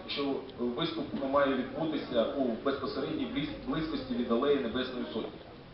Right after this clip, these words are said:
Гришко дозволяє собі проводити виступи на окупованій території. Та дев'ятнадцятого вересня дві тисячі п'ятнадцятого року він дав концерт у резиденції Кримс-, Кримський Бріз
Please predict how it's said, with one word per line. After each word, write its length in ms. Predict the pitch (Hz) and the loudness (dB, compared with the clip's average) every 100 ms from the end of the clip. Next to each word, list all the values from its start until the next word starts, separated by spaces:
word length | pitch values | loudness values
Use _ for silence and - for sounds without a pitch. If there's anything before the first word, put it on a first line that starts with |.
| - - - - - - - | -18 -18 -16 -14 -14 -12 -4
Гришко 340 | 143 151 - 214 | 0 0 6 8
дозволяє 460 | 185 175 180 180 | 8 6 8 8
собі 260 | - 151 180 | 8 2 0
проводити 520 | 151 151 165 151 143 135 117 | 2 4 4 4 2 0 2
виступи 500 | 165 170 147 143 135 131 123 | 2 2 0 2 2 0 -2
на 100 | 120 | 2
окупованій 500 | 131 - 165 156 147 | 2 4 4 4 2
території. 680 | 139 143 139 - 113 104 - - - - - | 4 6 6 4 2 2 -2 -6 -8 -6 2
Та 120 | 135 | 6
дев'ятнадцятого 600 | 135 151 180 175 - 165 | 6 6 6 6 4 4
вересня 420 | 160 180 180 - 147 | 8 8 6 4 0
дві 60 | 143 | -2
тисячі 260 | 143 - | 0 0
п'ятнадцятого 600 | - 143 165 156 - 139 | 0 2 4 4 2 4
року 260 | 147 120 143 165 | 4 6 4 2
він 120 | 165 - - - | 0 -2 -6 2
дав 240 | 160 156 - | 6 8 6
концерт 420 | 139 180 180 - | 0 2 2 2
у 40 | |
резиденції 580 | 127 120 143 160 - 147 | 0 0 0 -2 -2 -2
Кримс-, 560 | 123 120 123 - - 143 | -2 -4 -6 -8 -8 -4
Кримський 400 | 156 - - - | -2 -4 -6 -4
Бріз 260 | 123 113 | -2 -2